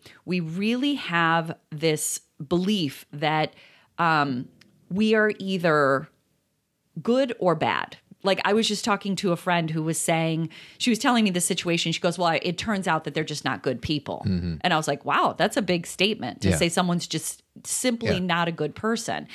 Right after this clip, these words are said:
Speaker 1: And what we do, it's this thing called, I heard this on Brene Brown's podcast, this guy, uh, I think it was the same guy who talked about emotions.
Speaker 2: Mm-hmm.
Speaker 1: And it's called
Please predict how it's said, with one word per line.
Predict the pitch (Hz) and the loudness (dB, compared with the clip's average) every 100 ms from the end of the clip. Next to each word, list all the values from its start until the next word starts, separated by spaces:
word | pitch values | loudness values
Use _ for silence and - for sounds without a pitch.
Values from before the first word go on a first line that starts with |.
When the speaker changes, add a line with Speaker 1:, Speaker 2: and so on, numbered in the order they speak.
| - - - - | -16 -14 -6 -2
Speaker 1:
And | 208 202 | -2 -2
what | 247 240 | -4 -2
we | 233 | -2
do, | 262 294 | 0 0
it's | - - | 0 -2
this | 202 - | -2 0
thing | 254 226 | 0 0
called, | 196 | 0
I | - 175 | 0 0
heard | 180 214 | 0 0
this | 190 185 | 0 0
on | 175 | 0
Brene | 165 165 160 | 2 2 0
Brown's | 156 151 175 | 0 0 -2
podcast, | - 196 190 - 214 214 - 226 | -2 -2 -2 -2 0 0 -4 -4
this | 165 - | -4 0
guy, | 160 160 156 151 - | 2 2 2 -2 -4
uh, | 143 - | -4 -2
I | |
think | 269 330 | -2 -2
it | |
was | 330 | -2
the | 202 | -4
same | - 185 | -4 -2
guy | 175 | 0
who | 156 | 0
talked | 170 160 | -2 -2
about | 151 | -4
emotions. | 147 143 170 - 226 269 98 92 | -2 -2 0 0 2 2 2 0
Speaker 2:
Mm-hmm. | 85 82 - - - _ - | -2 -4 -8 -18 -20 _ -2
Speaker 1:
And | 214 | -2
it's | 208 | 0
called | 226 185 | 0 0